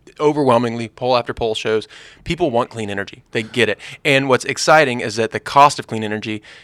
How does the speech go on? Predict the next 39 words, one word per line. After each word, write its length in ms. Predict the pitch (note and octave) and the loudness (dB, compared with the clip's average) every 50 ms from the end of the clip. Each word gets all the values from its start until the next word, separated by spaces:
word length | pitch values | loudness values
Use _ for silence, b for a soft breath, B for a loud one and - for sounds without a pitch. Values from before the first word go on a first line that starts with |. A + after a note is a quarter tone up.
| B B | B B
has 200 | B A#2 G#2+ G2+ | B -8 -8 -6
come 260 | - - A2+ G#2+ G#2+ G#2 | -4 -4 -4 -4 -4 -4
down 460 | A2 G#2+ G#2+ G#2+ G#2 G#2 G#2 A2 - _ _ _ | -2 0 0 0 0 -2 -4 -8 -16 _ _ _
so, 520 | - - - - - C#3+ B2+ B2+ B2 B2 A#2+ | -14 -10 -8 -2 2 4 6 6 4 4 0
so 220 | - - A#2 A2+ | -2 -2 -2 -2
quickly 380 | - - A2+ - - A#2 G#2+ G#2 | -2 -4 -6 -6 -6 -6 -4 -4
over 140 | G#2+ G2+ G#2+ | -4 -4 -6
the 60 | G#2 | -6
past 300 | - G#2+ G2+ G#2 - - | -4 -4 -4 -4 -4 -6
decade. 360 | G#2+ G#2 - G#2 G2+ F#2+ B B B B B B | -8 -8 -6 -8 -10 -10 B B B B B B
And 120 | C3+ B2 | -4 0
so 120 | - C3 A#2+ | 2 2 4
now 240 | C3 D#3 E3+ D3+ | 6 6 6 6
it's 100 | B2+ - | 4 2
competitive 480 | - A#2 G2 A#2+ A#2+ A#2 A2+ A2 G2+ - | -2 -6 -2 -2 0 0 0 -2 -4 -6
with 260 | A2 G#2+ G2+ - - B B B B B B | -6 -6 -6 -8 -12 B B B B B B
coal, 480 | - B2+ A#2+ A#2 A#2 A2+ A2+ A2+ A2 _ b b b b | -2 2 2 4 4 4 2 0 -2 _ b b b b
natural 320 | A#2+ A2+ A2 - - G#2+ G#2 | -6 -6 -4 -4 -6 -6 -4
gas, 420 | A2 A2 G#2+ G#2+ G#2 - - - B B B B B - | -2 -2 -2 -2 -2 -4 -8 -12 B B B B B -6
and, 560 | A#2+ A2 G#2+ G#2 G#2 G#2 G#2 G#2 G#2 G2+ - - - | -4 -2 -2 -2 -2 -2 -4 -4 -6 -10 -12 -10 -6
um, 360 | A2 G#2 G2+ G2+ G2+ G2 - - | -4 -2 -2 -2 -4 -6 -8 -8
you 80 | C#3 | -6
know, 100 | A2+ G#2 | -6 -6
the 140 | G2 E2 A2 | -6 -6 -4
facts 320 | - C3 A#2 A#2 - - A#2 | 0 2 2 2 2 -2 -4
are 80 | G2+ | -2
there. 240 | G2+ A#2 A2+ F#2+ F#2 | -2 0 -2 -2 -2
And 140 | G#2 G#2+ G#2+ | -4 -6 -6
the, 60 | - - | -6 -2
a 80 | C3+ C3 | 2 6
lot 180 | C3 D3+ F3 | 8 8 6
of 60 | F3+ - | 6 4
folks, 240 | G3 F3 E3 - | -2 -4 -4 -4
as 140 | C#3+ D3 C3 | -8 -10 -6
Dan 200 | C3+ D#3 D#3+ D#3+ | -4 -4 -4 -2
Crawford 440 | - F3 D#3+ D#3+ - E3 C#3+ - - | -2 0 0 0 -2 -4 -8 -8 -4
talked 200 | D#3+ D#3 D3 D3 | -4 -4 -2 -2
about 140 | D#3 D3+ D3 | -4 -4 -4
earlier, 300 | D#3 E3+ E3 B2 A2+ | -2 -2 0 0 -2